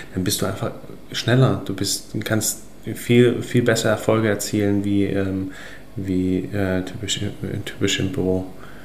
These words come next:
Du hast da einfach wesentlich, so, sobald du mehr Informationen hast und bessere, kannst du alleine dann doch mehr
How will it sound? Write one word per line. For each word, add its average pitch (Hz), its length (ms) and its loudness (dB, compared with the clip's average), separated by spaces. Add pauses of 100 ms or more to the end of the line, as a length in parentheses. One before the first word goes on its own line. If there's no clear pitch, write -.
(320)
Du - 60 -4
hast - 160 2
da 110 80 4
einfach 104 260 -2 (1000)
wesentlich, 110 720 2 (280)
so, 101 220 -4
sobald 101 420 2
du 117 260 6
mehr 107 280 4
Informationen 107 600 0
hast 107 200 -2
und 95 80 2
bessere, 98 320 2
kannst - 320 -4
du 92 100 0
alleine 92 440 0
dann 92 180 -2
doch 92 180 -8
mehr 90 260 0